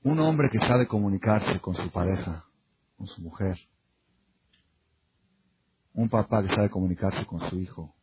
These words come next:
unos hermanos que saben comunicarse entre ellos,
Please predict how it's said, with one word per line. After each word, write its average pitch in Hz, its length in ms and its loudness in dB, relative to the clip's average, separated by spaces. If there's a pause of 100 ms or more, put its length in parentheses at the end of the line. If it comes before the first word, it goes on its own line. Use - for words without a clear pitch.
(580)
unos 123 300 0
hermanos 110 420 2
que - 160 -10
saben 104 180 2
comunicarse 92 600 -2
entre 92 320 -4
ellos, 87 220 -6